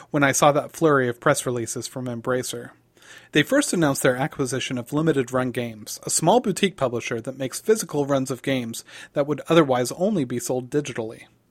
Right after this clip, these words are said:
Following press releases detailed the purchases of six other studios. By my count, this brings Embracer Group's holdings to one hundred and twenty game design studios.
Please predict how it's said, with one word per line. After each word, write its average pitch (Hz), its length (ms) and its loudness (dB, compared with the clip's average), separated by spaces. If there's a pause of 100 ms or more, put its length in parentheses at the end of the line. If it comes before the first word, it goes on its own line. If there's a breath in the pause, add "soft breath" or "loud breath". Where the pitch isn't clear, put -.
(240 loud breath)
Following 123 400 0
press 131 280 -2
releases 127 440 -2
detailed 147 400 0
the 156 80 0
purchases 143 560 -4
of 127 100 -8
six - 380 -6
other 202 240 4
studios. 120 760 -6 (260)
By 127 120 0
my 139 200 4
count, 127 380 -4
this 165 160 -2
brings 185 300 -2
Embracer 143 440 0
Group's 135 280 -2
holdings 156 420 0
to - 100 -4
one 139 260 -2
hundred 202 340 -4
and 127 180 -6
twenty 160 480 -6
game 127 280 -6
design 117 340 -10
studios. 107 760 -8